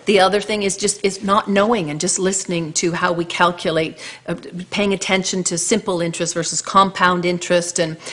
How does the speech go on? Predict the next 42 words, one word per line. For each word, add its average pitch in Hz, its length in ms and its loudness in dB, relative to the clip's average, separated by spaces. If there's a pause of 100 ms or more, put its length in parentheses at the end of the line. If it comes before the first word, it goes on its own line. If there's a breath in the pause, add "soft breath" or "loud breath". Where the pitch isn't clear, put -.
(120 loud breath)
making 196 380 2
decisions 180 640 0
based 170 340 0
on 165 140 0
opinions 180 560 -2
or 143 80 -4
hearsay 180 640 2
or, 160 220 -2 (260 loud breath)
or 175 220 4
a, 160 180 0 (520 loud breath)
a 170 80 4
limited 190 560 0
knowledge. 196 520 0
And 196 80 -2
I 180 60 2
don't 180 200 0
mean 180 200 0
that 165 140 0
in 165 140 -2
any 165 160 -4
disrespect, 170 880 0
but 180 240 2 (240 loud breath)
we 196 140 0
start 196 340 6
off 262 260 8
with 262 120 4
simple 170 400 -2
math, 147 440 -2
addition 175 680 2
and 170 120 -2
subtraction. 170 800 0 (260 loud breath)
We 180 140 2
want 170 240 0
to 170 60 -6
get 277 320 4
to 214 80 0
the 175 120 -2
place 160 380 0
that 160 140 -2
we 165 160 2
are 160 100 0
multiplying 165 1080 -2